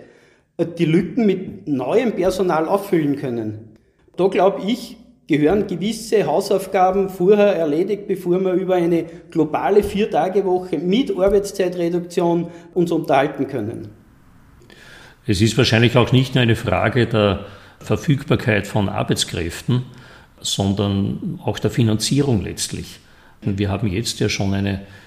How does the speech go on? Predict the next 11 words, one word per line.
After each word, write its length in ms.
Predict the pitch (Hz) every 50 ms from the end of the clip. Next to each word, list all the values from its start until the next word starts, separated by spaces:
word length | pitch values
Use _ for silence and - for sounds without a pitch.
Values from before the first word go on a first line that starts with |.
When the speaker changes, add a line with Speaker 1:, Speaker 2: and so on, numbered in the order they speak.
| - - _ _ _ -
Speaker 2:
praktisch 340 | - 95 - - - 98 104
eine 140 | 104 113 107
Konkurrenzsituation 1300 | - - 123 - - - 101 101 104 131 - - - - - - 110 104 - - - 107 95 110 110
am 240 | 131 123 107 104 117
Arbeitsmarkt, 1000 | 113 90 87 101 123 113 - - - 95 87 - - 131 - - - - - -
äh, 420 | 127 110 107 110 107 107 110 - - 107 - - -
das 240 | - 120 113 - -
Ringen 340 | 110 107 117 123 120 117 -
um, 360 | - 113 107 110 110 113 -
um 160 | 110 110 98
Fachkräfte. 960 | - - - 101 104 - - - 110 107 104 110 107 - - - 127 139 127